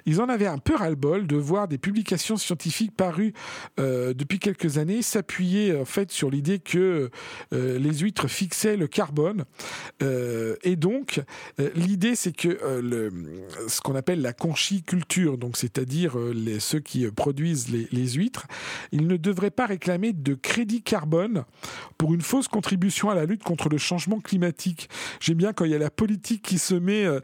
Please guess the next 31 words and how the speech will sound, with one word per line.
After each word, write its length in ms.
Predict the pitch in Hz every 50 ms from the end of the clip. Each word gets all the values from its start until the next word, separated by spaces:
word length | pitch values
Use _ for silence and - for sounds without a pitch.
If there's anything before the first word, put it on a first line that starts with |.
| - - - - - - -
au 80 | 160
niveau 260 | 165 175 185 180 202 202
de 80 | 165
la 120 | 175 180 165
science, 400 | - - - 190 214 226 - 175
eh 40 |
bien, 140 | 156 147 160
l'ifremer 540 | 160 196 202 - - 190 185 170 170 190 196
a 80 | 165 165
dit : « 180 | 156 139 175 202
Non, 220 | 196 208 220 220
non, 220 | 196 180 196 214 -
les 200 | 175 160 156 156
huîtres 280 | 151 208 208 - 165
ne 120 | 151 151 151
fixent 500 | - - - - 262 262 - - - 180 156 -
pas 140 | - 180 190
le 140 | 185 147
carbone, 560 | 127 - - 226 165 147 143 139 139 156 170 156 - - - - - - - -
donc 280 | - 139 165 180 - -
il 20 |
n'y 40 | 147
a 40 | 131
pas 160 | - - 175
besoin 380 | 175 147 143 143 139 160 175 175
d'avoir 280 | 156 131 131 151 156
des 120 | 151 139 123
crédits 340 | - - 156 151 143 175 165
carbone 460 | - - 151 139 143 143 151 170 160
pour 180 | - 156 -
ça. » 240 | - 139 139 147 139